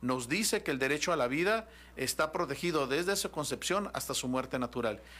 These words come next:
Y aquí suena extraño, este,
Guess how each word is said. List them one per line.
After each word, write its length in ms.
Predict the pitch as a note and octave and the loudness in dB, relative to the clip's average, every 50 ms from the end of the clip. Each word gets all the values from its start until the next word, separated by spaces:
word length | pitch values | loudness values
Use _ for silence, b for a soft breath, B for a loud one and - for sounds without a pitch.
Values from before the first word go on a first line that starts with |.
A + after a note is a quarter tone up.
| B B B | B B B
Y 80 | C3+ | -2
aquí 180 | C#3 C#3 F#3+ F#3 | 0 0 2 0
suena 280 | - - G3+ G3+ G3+ | 2 2 2 2 2
extraño, 1200 | F#3+ - - - - - - - - - - - - - F3+ F3+ F#3 F#3+ F#3 F3 E3+ D3+ C3 A#2 - - - - - - - - - - - B B B B B B B | 0 -2 -8 -16 -20 -20 -20 -20 -20 -20 -20 -8 -2 2 4 4 4 4 2 0 0 0 -2 -6 -10 -18 -20 -20 -20 -20 -20 -20 -20 -20 -20 B B B B B B B
este, 920 | - C3+ C3+ C3 - - B2+ C3+ C3+ C3+ C3+ C3 C3 B2+ B2 A#2+ B2 B2 | -4 -4 -2 -2 -2 -2 0 0 2 2 2 2 2 2 0 0 -2 -4